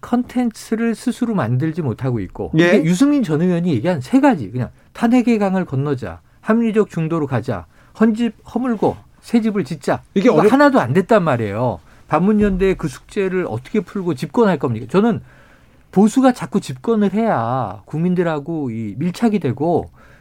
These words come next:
Speaker 1: 정말 이 민심을 알면서 나라를 살 생각을 하는데, 이분들이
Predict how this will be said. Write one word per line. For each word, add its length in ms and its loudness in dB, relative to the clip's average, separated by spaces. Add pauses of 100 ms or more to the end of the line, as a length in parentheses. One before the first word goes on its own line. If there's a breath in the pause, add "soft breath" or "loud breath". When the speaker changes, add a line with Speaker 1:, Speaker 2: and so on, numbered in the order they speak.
(120)
Speaker 1:
정말 360 0
이 80 2
민심을 480 0
알면서 640 -4
나라를 380 0
살 160 -2
생각을 340 -2
하는데, 260 -6
이분들이 520 -2